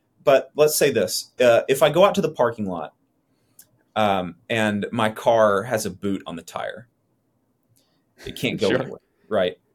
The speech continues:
Speaker 1: Um, my number one priority in order to, to go any further is get that boot off of my car,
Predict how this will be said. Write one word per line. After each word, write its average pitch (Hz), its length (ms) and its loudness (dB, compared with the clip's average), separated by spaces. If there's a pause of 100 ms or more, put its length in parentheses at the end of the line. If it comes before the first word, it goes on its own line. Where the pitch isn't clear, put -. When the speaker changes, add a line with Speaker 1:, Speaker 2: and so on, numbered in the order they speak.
(460)
Speaker 1:
Um, 98 420 -2 (520)
my 139 200 0
number 156 280 4
one 175 220 2
priority 113 640 4 (280)
in 117 120 -2
order 113 400 -2 (160)
to, 107 220 -8 (100)
to 104 320 -6 (320)
go 123 200 6
any 120 200 2
further 110 360 0
is 98 200 -10
get 113 200 -4
that 95 220 0
boot 98 240 -4
off 95 200 -2
of 90 60 -12
my 85 120 -10
car, - 340 -12